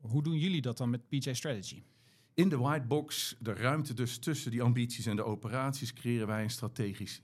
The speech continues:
Speaker 2: teamproces. Dus met heel veel mensen uit de organisatie, eh,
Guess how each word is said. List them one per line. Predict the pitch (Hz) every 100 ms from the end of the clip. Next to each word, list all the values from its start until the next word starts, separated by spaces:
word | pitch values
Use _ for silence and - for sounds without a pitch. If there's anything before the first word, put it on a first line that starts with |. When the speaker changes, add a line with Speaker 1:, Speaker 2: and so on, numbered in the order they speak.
| -
Speaker 2:
teamproces. | 147 127 101 - 92 - 92 82 -
Dus | 113 -
met | 110
heel | 151 175
veel | -
mensen | 117 107 98 -
uit | 113 170 139
de | 123
organisatie, | 104 - 87 85 113 120 120 117 120 - - _ _ _ _ -
eh, | 113 110 107 107